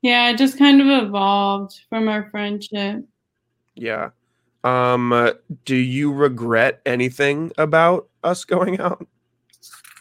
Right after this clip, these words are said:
Speaker 1: So, I don't know about the word regret because, like,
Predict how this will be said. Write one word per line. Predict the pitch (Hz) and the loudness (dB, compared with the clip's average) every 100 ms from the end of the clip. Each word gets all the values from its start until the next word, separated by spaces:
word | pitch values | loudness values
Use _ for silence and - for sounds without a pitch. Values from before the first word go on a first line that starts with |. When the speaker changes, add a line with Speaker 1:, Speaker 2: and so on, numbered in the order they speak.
| _ - - - - - - - _ _ _ _ - | _ -20 -18 -18 -20 -20 -20 -20 _ _ _ _ -16
Speaker 1:
So, | - - 269 262 269 277 269 247 - _ _ - | -12 0 4 6 6 8 6 4 -6 _ _ 0
I | 262 | 4
don't | 320 339 | 6 8
know | 330 | 8
about | 302 277 247 | 6 4 2
the | 254 | 0
word | 240 247 | 0 -2
regret | 226 226 208 208 208 220 220 | -4 -6 -2 0 0 0 -4
because, | 240 254 240 220 | -6 -6 -6 -6
like, | 214 208 | -6 -8